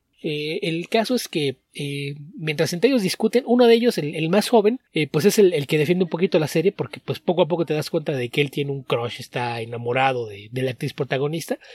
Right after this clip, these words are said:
entonces el que siempre trata de, de defenderla o, o, o que las cosas no sean como el cómic, pero en general el, el tono que, que toman sus discusiones siempre es negativo, ¿no? Siempre se están quejando de, de lo que acaban de ver y, eh,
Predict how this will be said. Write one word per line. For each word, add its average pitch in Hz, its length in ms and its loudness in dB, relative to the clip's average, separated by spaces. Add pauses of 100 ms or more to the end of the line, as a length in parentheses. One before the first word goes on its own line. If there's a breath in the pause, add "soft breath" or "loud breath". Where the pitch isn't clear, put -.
(240 loud breath)
entonces 165 340 2
el 175 120 2
que - 80 -6
siempre 160 260 -2
trata 151 340 0
de, 120 200 -6
de 127 100 -2
defenderla 139 880 2
o, 117 40 -8
o, 127 500 -8
o - 20 -10
que 135 140 -4
las 123 120 -6
cosas 143 280 -2
no 143 160 -2
sean 131 340 -2
como 113 220 -14
el 110 100 -10
cómic, - 380 -6 (160)
pero 143 160 2
en 123 80 -6
general 156 440 0
el, 131 220 -6
el 123 220 -12
tono 147 340 0
que, 110 360 -14 (320)
que 120 320 -10
toman 156 200 0
sus 135 140 -10
discusiones 143 560 -6
siempre 156 560 2
es 143 160 -2
negativo, 120 500 -6
¿no? 147 140 -6
Siempre 170 260 -2
se 135 80 -2
están 143 240 -4
quejando 135 460 -2
de, 107 180 -14
de 123 140 -6
lo 123 100 -2
que 131 80 -2
acaban 151 300 -2
de 165 80 0
ver 220 160 -4 (120)
y, 240 280 2
eh, 160 400 -2